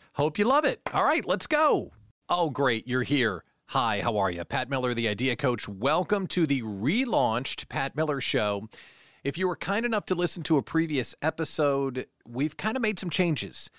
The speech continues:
And I've been thinking really deeply about what I want out of the show and how I can best serve you by helping other people.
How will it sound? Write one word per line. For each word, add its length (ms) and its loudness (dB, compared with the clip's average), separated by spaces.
And 340 -2
I've 220 -4
been 160 -6
thinking 560 -4
really 280 -2
deeply 460 0
about 280 0
what 200 2
I 80 0
want 320 -2
out 160 2
of 80 -2
the 80 -2
show 340 2
and 80 -2
how 220 -4
I 100 2
can 180 -2
best 260 -2
serve 340 0
you 240 -2
by 160 -4
helping 320 -2
other 160 -4
people. 400 -12